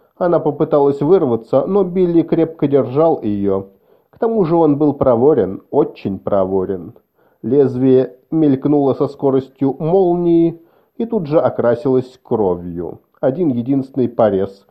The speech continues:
с внутренней стороны запястья в том месте, где Джулиан запечатлел свой поцелуй.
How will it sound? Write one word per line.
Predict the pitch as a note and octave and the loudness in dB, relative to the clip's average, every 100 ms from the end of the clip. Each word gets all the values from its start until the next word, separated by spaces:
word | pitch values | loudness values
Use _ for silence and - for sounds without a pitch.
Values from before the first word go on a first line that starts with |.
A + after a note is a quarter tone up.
| _ _ _ - | _ _ _ -4
с | |
внутренней | E3+ E3+ D#3 C3+ C3+ C3 | 0 0 0 0 0 0
стороны | - B2+ B2+ A2+ | 0 2 2 2
запястья | B2 A#2+ G2 F#2 - G#2 G#2 | 0 0 -2 -4 -8 -10 -6
в | - | -2
том | A2+ | 0
месте, | A#2+ D3+ D#3 - D3+ - _ _ | 0 0 -2 -4 -4 -6 _ _
где | G#3+ G3+ | -4 0
Джулиан | E3 C#3+ D3 C#3 C#3+ D3 E3+ G3 | 0 0 2 4 4 4 2 -2
запечатлел | D#3+ F3 D3 - - A#2 A2+ A#2 | -2 -2 -4 -16 -4 -2 0 -2
свой | - A2 G2+ | -4 0 -2
поцелуй. | G#2 A#2+ - A2 F2 - | -2 -6 -2 -4 -4 -12